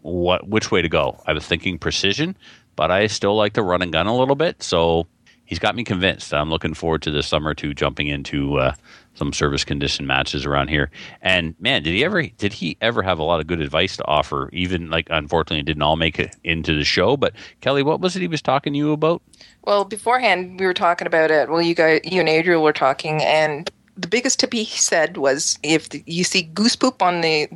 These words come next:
Speaker 2: on the mound there when you're running down, he said, "Just kick it out of the way and get down to your shooting." And he said that's actually what the difference between first place and second place is. So you just have to kick that poop out of the way. I'd say something else, but you'd have to bleep it.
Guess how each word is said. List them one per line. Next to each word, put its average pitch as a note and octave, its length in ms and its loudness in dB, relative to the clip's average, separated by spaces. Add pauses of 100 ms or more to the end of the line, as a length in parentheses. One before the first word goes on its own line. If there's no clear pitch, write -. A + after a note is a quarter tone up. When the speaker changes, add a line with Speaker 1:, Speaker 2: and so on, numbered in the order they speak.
(120)
Speaker 2:
on E3 120 2
the D#3 60 0
mound D#3 280 4
there A3 160 4
when E3 140 2
you're D#3 100 -2
running D#3+ 220 0
down, E3 200 2
he G3 60 -2
said, D#3+ 260 -6 (320)
"Just - 220 0
kick - 160 -2
it C4+ 120 2
out B3 80 2
of G#3+ 60 4
the G3 60 2
way A3+ 260 4
and E3 140 -6
get G3 180 0
down F#3 200 4
to F3 100 -4
your E3 100 4
shooting." D3 520 -2
And D#3 500 -2
he E3+ 200 -8
said D#3 300 0
that's G3+ 240 2
actually F#3 380 2
what E3+ 260 0
the E3 100 -4
difference E3 440 -2
between - 320 -6
first - 320 2
place A3 260 2
and F3+ 100 -6
second D#3+ 300 0
place - 320 -4
is. - 180 -6
So - 220 0 (320)
you D3+ 160 -8
just - 220 -4
have A2 160 -2
to A2 60 -8
kick - 260 -4
that - 240 0
poop - 200 -4
out G#3+ 120 2
of G3+ 80 2
the F3+ 80 2
way. G#2 340 2
I'd D#3+ 220 -6 (360)
say - 320 0
something D3 380 -4
else, D3+ 220 2
but F#2 180 -6
you'd C#3 140 -12
have F#2 160 0
to - 80 -10
bleep A2+ 240 -8
it. - 120 -4